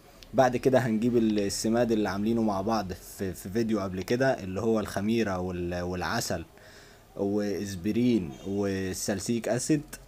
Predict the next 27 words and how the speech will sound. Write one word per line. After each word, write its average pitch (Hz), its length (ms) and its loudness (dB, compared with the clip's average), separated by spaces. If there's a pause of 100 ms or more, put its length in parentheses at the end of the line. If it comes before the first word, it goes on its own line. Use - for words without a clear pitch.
(220)
هن-، 95 800 -4 (320)
هنجيب 107 500 0
السماد 107 640 0
ده 139 260 2 (140)
زي 107 480 0
اللي 101 240 -2
احنا 98 200 -2
عاملينه 101 340 0
مع 101 140 0
بعض 107 220 -2
في 92 60 -6
فيديو 107 280 -2
قبل 95 180 -6
كده 120 320 0
بالطريقة 104 580 -2
والشرح، - 520 -6
لو 87 360 -4
حابب 104 400 -6
تشوفه 131 420 -2
هسيب 113 260 -2
لك 110 180 -2
الرابط 95 540 -4
بتاعه 113 320 0
في 107 120 -6
نهاية 110 300 -4
الفيديو 87 400 -4
ده، 73 100 -10